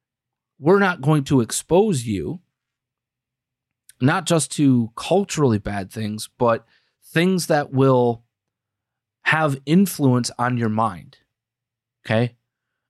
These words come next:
Um, that you don't even understand or have the capability to discern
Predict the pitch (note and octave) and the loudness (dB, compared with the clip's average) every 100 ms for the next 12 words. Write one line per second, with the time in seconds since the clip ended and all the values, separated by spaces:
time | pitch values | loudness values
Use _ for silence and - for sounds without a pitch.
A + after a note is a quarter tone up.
0 | - A#2+ A#2 A2 A2 - B2+ B2+ - B2+ | -6 -2 0 0 -4 -4 -4 -4 -4 2
1 | A3+ G#3 F#3+ F#3 F3+ D#3+ C#3 B2+ A2 - | 2 4 2 2 0 2 2 0 -2 -2
2 | C3 B2 A#2 A2+ A#2 A2 - A#2+ G#2+ B2+ | 0 0 -2 -4 -4 -4 -4 -4 -4 -2
3 | C3+ A#2 G#2 - A2+ A2 - E3+ D#3 A#2 | 0 0 -4 -4 -6 -4 -4 0 0 0
4 | - | -6